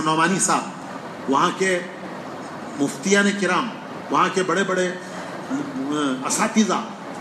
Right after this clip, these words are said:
انہوں نے خط لکھا کہ آپ کا کام شورائیت کی بنیاد پر ہے اور آپ کو شورائیت کے ساتھ چلنا چاہیے۔ اور بہت سی چیزیں ایسی ہو رہی ہیں کہ جن سے ہم محض اس کام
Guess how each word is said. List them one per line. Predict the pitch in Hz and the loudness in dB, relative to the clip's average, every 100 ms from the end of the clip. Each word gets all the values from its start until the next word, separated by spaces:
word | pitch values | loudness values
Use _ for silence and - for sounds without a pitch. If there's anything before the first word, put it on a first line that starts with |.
| - 190 | -2 2
انہوں | 180 165 | 4 4
نے | 123 | 2
خط | 135 - | -2 -4
لکھا | 135 - 175 - - - - - - - - - - | -4 -2 -2 -2 -10 -12 -12 -10 -10 -10 -10 -10 2
کہ | 175 165 147 | 4 4 2
آپ | 156 - | 2 2
کا | 165 131 | 0 0
کام | 139 151 147 - - - | 2 2 0 -8 -10 -4
شورائیت | - 156 151 160 - - | 2 4 4 2 -2 -2
کی | 135 | 0
بنیاد | 131 135 156 - | 2 2 0 0
پر | 196 | -2
ہے | 175 208 - - - - - - | 2 0 0 -6 -10 -10 -10 -4
اور | 160 165 160 - - | 0 2 0 -4 0
آپ | 151 147 | 0 2
کو | 160 | -2
شورائیت | - 151 135 139 - | 0 0 0 0 -2
کے | 120 | -4
ساتھ | 143 127 - | -2 -4 -2
چلنا | 127 117 127 | 0 0 0
چاہیے۔ | 156 135 170 208 - - - | -2 0 0 0 -4 -10 -2
اور | 147 131 | 0 2
بہت | 151 175 | 0 0
سی | 196 | -2
چیزیں | 170 156 160 | 0 0 2
ایسی | 147 - 147 | 0 0 2
ہو | 147 | 2
رہی | 135 151 143 | 0 0 0
ہیں | 180 202 - - - | 0 -2 -6 -10 0
کہ | 175 175 175 175 | 4 4 2 0
جن | 185 | 0
سے | 180 196 | 0 0
ہم | 147 196 | 0 0
محض | 160 151 220 247 - - - - - - - | 0 6 8 8 4 -2 -8 -10 -10 -10 -2
اس | - 202 - - | 2 4 4 4
کام | 180 214 214 | 6 8 6